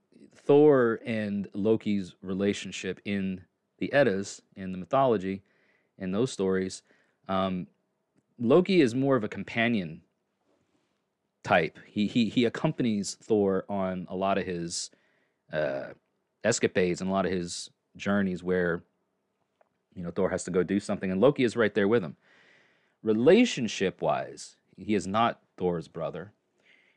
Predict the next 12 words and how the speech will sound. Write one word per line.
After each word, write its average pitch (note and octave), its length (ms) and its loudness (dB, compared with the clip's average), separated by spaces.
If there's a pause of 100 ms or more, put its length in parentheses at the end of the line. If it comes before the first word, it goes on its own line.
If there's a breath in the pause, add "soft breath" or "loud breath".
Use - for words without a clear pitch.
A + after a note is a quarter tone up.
(140)
He G#2+ 160 0
is A2+ 160 2
not A#2+ 260 0
Odin's A#2 380 2
son. - 340 0 (1200)
Um, F2 440 0 (1040)
he A#2 200 0
is G2+ 160 0
partic-, - 440 0
he G#2+ 120 0
is A2+ 80 2
specifically, G#2+ 840 0